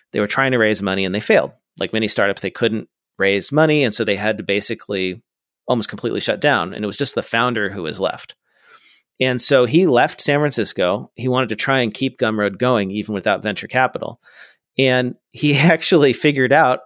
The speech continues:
that he could change the company so that he could keep it running. And it's been growing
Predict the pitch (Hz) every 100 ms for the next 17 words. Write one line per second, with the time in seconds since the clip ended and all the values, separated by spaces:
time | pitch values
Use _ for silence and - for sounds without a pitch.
0 | - - _ 127 123 135 135 123 - 143
1 | 151 - 113 151 180 - 92 107 135 _
2 | _ - - 135 127 120 - _ _ _
3 | - 131 120 - 131 127 127 160 110 123
4 | 135 131 135 113 117 175 82 82